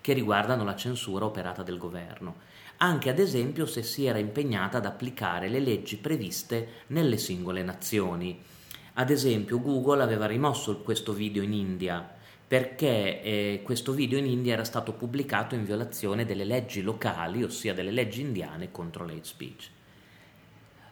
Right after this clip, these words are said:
Rosen dice che per comprendere la regolamentazione dell'hate speech online odierno, ma soprattutto per comprendere la differenza rispetto agli anni precedenti,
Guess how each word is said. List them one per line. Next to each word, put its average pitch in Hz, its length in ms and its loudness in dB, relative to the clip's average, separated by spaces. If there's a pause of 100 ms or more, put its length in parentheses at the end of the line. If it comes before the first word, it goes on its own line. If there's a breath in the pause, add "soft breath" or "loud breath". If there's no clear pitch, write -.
Rosen 202 400 6
dice 117 260 4
che 110 140 0
per 120 180 2
comprendere 143 560 4
la 123 100 4
regolamentazione 104 920 0
dell'hate 95 320 0
speech - 640 -6
online 101 760 0
odierno, 87 1040 -4
ma 127 140 -2
soprattutto 139 500 -2
per 120 180 -2
comprendere 127 540 0
la 110 120 2
differenza 113 600 0
rispetto 98 460 -6
agli 95 160 -2
anni 104 240 -2
precedenti, 87 840 -6